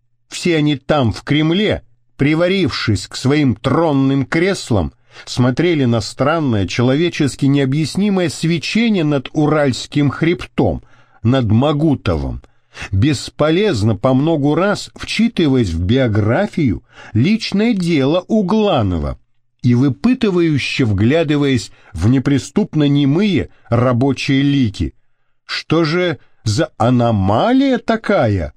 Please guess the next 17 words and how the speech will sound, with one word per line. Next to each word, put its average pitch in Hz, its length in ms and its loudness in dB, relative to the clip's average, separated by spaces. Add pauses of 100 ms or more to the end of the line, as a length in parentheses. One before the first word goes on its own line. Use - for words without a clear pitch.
магутовская? 107 1200 0 (380)
Что - 340 -2
же 175 180 0
с - 100 -8
ними 190 300 0
там 165 260 -2
сделалось? 143 1080 0 (480)
Сделал 226 580 0
с - 120 -12
ними 220 260 2
за 165 220 0
жалких 147 600 -2 (100)
одиннадцать 165 920 -2
лет 175 200 0
своей 160 360 0
власти 156 720 0
Угланов, 151 840 0